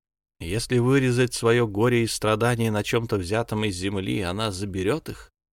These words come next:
Или это просто заразит мир человеческой слабостью? Возможно, случится и то, и другое. Шет прошёл в свою старую спальню, сел на кровать, готовый растянуться на ней,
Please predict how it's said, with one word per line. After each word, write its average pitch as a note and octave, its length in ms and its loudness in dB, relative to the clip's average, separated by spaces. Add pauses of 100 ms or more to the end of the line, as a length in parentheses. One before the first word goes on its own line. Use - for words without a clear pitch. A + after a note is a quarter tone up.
(160)
Или F2+ 160 0
это A2 220 -2
просто A#2+ 380 0
заразит A#2+ 540 0
мир G#2 200 2
человеческой G2 680 -2
слабостью? - 640 -8 (260)
Возможно, G#2 460 -2
случится G#2 580 -2
и E2+ 100 -4
то, F2 160 -8
и D#2+ 100 -4
другое. - 600 -12 (960)
Шет C3+ 360 0
прошёл B2+ 420 6
в G#2+ 60 2
свою A2 300 6
старую G#2 420 6
спальню, G2+ 480 2
сел F#2+ 240 0
на F#2 160 2
кровать, F#2 520 2
готовый G#2+ 460 6
растянуться G2 580 0
на F#2 120 0
ней, A#2+ 300 -2